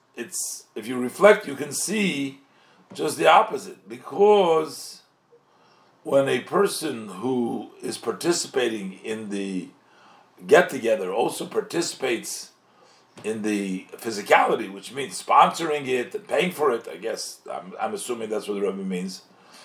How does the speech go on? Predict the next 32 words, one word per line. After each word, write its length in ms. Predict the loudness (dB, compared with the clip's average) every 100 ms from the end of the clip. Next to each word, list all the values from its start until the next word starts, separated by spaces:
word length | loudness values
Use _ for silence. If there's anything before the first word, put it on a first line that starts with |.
| -20 -12
So 520 | 0 8 8 8 4 -12 _ -6
when 180 | -4 -2
you 80 | 2
pay 240 | 6 6
for 260 | 4 -2 -2
it, 340 | -4 -12 -20 -20 -20 -20 _ -20 -20 -2
in 80 | 8
other 140 | 10
words, 140 | 10 6
you 80 |
can 180 | -2 2
come 220 | 6 8
to 120 | 8 6
Farbrengen 720 | 6 6 6 8 6 4 0 -14 _ _ _
and 160 | -8 2
just 220 | 2 4
be 140 | 4
excited 540 | 4 4 6 6 6 2
about 240 | 4 4
the 80 | 2
spirituality 800 | -6 -8 -8 -4 6 8 8 4
without 320 | 4 6 6
paying 200 | 2 0
for 200 | -2 -8
it, 80 | -6
without 420 | 2 2 2 -4 _ _ -6
having 320 | -2 -2 -4
to 80 | -12
contribute. 460 | -14 -12 -12 -10 -8
But 140 | -6
if 240 | -8 -12 -6
you 360 | -4 -4 -6